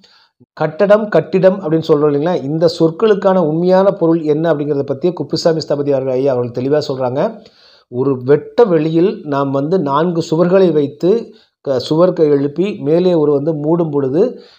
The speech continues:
நீங்க எம்ப்டி ஸ்பேஸ்ல வந்து நீங்க வந்து ஒரு வேக்குவமான ஒரு பிளேஸ்ல வந்து நீங்க வந்து ஒரு டிஸ்டர்ப்-, ஒரு டிஸ்டர்பன்ஸ் பண்றோம் நம்ம.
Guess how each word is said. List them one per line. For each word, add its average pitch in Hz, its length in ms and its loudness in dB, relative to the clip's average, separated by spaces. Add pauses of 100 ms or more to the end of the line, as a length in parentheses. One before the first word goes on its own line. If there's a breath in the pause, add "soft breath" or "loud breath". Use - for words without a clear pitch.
நீங்க 139 240 -4
எம்ப்டி 190 440 0 (120)
ஸ்பேஸ்ல 170 320 0
வந்து 151 240 0
நீங்க 156 240 -2
வந்து 143 260 -2
ஒரு 156 180 2
வேக்குவமான 185 640 2
ஒரு 147 320 2
பிளேஸ்ல 147 340 2
வந்து 139 220 -2
நீங்க 143 260 -4
வந்து 143 340 -4
ஒரு 135 120 -4
டிஸ்டர்ப்-, 143 600 -4
ஒரு 131 140 -2
டிஸ்டர்பன்ஸ் 185 540 -2
பண்றோம் 135 260 -4
நம்ம. 123 340 -4